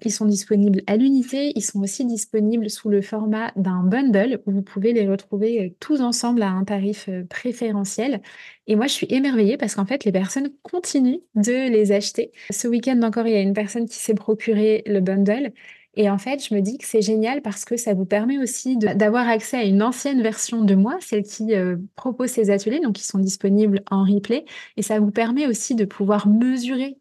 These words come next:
tout le chemin qui a été, euh, parcouru. Donc, les ateliers, c'est un format que vous pouvez vous aussi envisager dans votre activité. Et pour ça, vous pouvez vous poser la question, quels sont les thèmes qui reviennent régulièrement parmi les personnes que j'accompagne ?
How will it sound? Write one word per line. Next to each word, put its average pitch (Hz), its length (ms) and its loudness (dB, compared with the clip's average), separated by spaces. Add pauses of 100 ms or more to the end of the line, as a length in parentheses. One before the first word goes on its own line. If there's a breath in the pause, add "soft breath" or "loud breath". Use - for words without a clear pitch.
tout - 140 0
le 254 140 2
chemin 220 400 -2
qui - 180 -4
a 190 60 2
été, 214 420 0
euh, 175 220 -2 (200)
parcouru. 214 500 -2 (300 soft breath)
Donc, 160 120 -10 (100)
les 247 220 4
ateliers, 240 360 2
c'est - 140 -4
un 202 100 2
format 208 300 0
que 254 140 -2
vous 190 160 0
pouvez 208 340 2
vous 214 240 2
aussi 269 340 0
envisager 214 800 2
dans 196 180 2
votre 190 320 -2
activité. 190 640 -2 (340 loud breath)
Et 226 80 2
pour 208 200 -6
ça, 349 180 0
vous 240 100 0
pouvez 233 260 -2
vous 220 120 -2
poser 220 320 0
la 208 160 0
question, 294 480 -6 (320 soft breath)
quels 247 180 -2
sont - 180 -2
les 262 220 0
thèmes 277 300 0
qui - 180 -2
reviennent 202 400 2
régulièrement 202 720 2 (320 loud breath)
parmi 233 320 2
les 214 80 2
personnes 208 400 -4
que 233 100 0
j'accompagne ? 202 600 -2